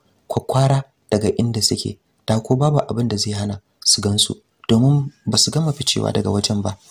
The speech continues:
Cikin sassarfa suka karasa saurin tafiyarsu ta ɓoyayyar hanyar da suke bi, daga nan ne suka karasa ficewa daga masarautar gabaki ɗaya. Can gaban motar da ta yi parking daga nesa ne suka nufa. Suna zuwa wajen suka sa shi a boot ɗin motar.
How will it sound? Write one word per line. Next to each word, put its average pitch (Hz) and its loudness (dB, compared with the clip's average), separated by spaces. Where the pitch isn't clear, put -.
Cikin - 2
sassarfa 202 2
suka 135 -2
karasa 113 0
saurin 113 0
tafiyarsu 104 -2
ta - -2
ɓoyayyar 113 2
hanyar 123 0
da 107 -2
suke 113 2
bi, 127 4
daga 107 0
nan 143 4
ne 131 0
suka - 0
karasa 113 0
ficewa 113 0
daga 110 2
masarautar 107 0
gabaki - -2
ɗaya. 120 0
Can 190 4
gaban 156 2
motar 143 0
da 113 -2
ta - -4
yi 117 -2
parking 127 0
daga 104 -2
nesa 117 0
ne 104 -2
suka - 0
nufa. 101 -4
Suna 190 6
zuwa 135 2
wajen 113 2
suka - 0
sa 107 2
shi - -2
a 101 -2
boot 107 -2
ɗin 104 -2
motar. 104 -2